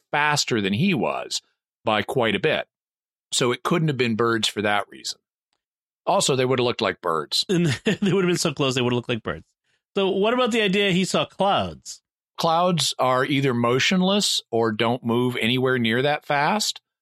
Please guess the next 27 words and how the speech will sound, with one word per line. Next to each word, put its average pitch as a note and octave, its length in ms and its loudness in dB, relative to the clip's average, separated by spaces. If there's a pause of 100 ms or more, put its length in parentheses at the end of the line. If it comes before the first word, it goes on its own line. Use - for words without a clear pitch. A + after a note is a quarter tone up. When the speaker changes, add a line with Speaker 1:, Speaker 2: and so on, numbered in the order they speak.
(240)
Speaker 1:
Even B2 300 2
on C3 160 2
a A#2+ 80 0
breezy B2+ 600 0
day B2+ 280 2
where A#2+ 140 2
you A2 120 0
can A#2+ 160 -2
see A#2+ 240 0
clouds A#2+ 340 0
moving, A#2+ 320 0
they A2+ 140 2
don't B2 200 0
overtake A#2 580 0
you A#2+ 100 0
when A2+ 140 0
you're G2+ 120 0
flying A2 360 0
a G2 60 2
hundred G#2+ 240 0
miles G#2+ 280 0
an G#2+ 60 -2
hour A#2 420 2 (460)
in, A2 340 2
um, G#2+ 320 0
you A#2 100 -2
know, G2+ 300 0